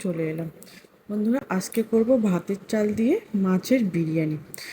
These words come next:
তো এই জন্য এখানে নিয়ে নিয়েছি ভাতের চাল, এটাকে এইটটি পার্সেন্ট মতো সিদ্ধ করে নিয়েছি। আর নিয়েছি মাছ, আর এখানে কাঁচামরিচ বাটা,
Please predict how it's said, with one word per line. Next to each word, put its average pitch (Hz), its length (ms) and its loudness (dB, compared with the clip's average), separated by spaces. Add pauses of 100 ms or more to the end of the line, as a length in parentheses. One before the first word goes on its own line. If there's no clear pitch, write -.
(140)
তো - 100 -10
এই 220 140 -2
জন্য 254 240 2
এখানে 247 340 4
নিয়ে 220 220 6
নিয়েছি 214 360 0
ভাতের 196 400 0
চাল, 233 200 0
এটাকে 190 420 -2
এইটটি 180 340 0
পার্সেন্ট 202 340 -2
মতো 202 180 -4
সিদ্ধ 180 300 -6 (120)
করে 190 180 0
নিয়েছি। 190 360 0 (760)
আর 185 100 -6
নিয়েছি 185 340 0
মাছ, 196 340 2 (680)
আর 175 180 -6 (260)
এখানে 190 300 -2
কাঁচামরিচ 190 680 0
বাটা, 190 260 0